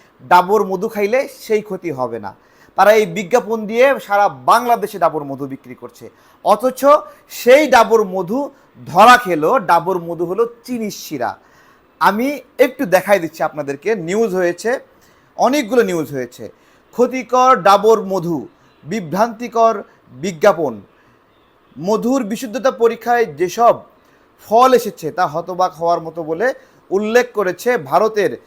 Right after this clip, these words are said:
সিএসই এর ফুড সেফটি টক্সিন বিভাগের প্রকল্প পরিচালক অমিত খুরানা। তিনি বলেছেন, বিশুদ্ধতার পরীক্ষায় উত্তীর্ণে ব্যর্থ ভারতের অধিকাংশ মধুর ব্র্যান্ড,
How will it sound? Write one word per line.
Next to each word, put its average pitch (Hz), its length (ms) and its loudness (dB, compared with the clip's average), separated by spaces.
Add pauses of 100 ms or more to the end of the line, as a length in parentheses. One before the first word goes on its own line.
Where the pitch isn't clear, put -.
(360)
সিএসই 240 920 -4
এর 226 260 2
ফুড 233 300 -10 (140)
সেফটি 240 520 -8 (160)
টক্সিন 185 520 -2
বিভাগের 180 460 -2 (380)
প্রকল্প 220 460 0
পরিচালক 175 600 0 (1300)
অমিত 226 440 2
খুরানা। 165 480 2 (540)
তিনি 233 180 -4
বলেছেন, 220 560 2 (260)
বিশুদ্ধতার 208 800 -4
পরীক্ষায় 226 600 0
উত্তীর্ণে 214 640 -8
ব্যর্থ 180 460 -4 (920)
ভারতের 196 360 2
অধিকাংশ 214 520 -2
মধুর 170 540 -2
ব্র্যান্ড, 233 360 4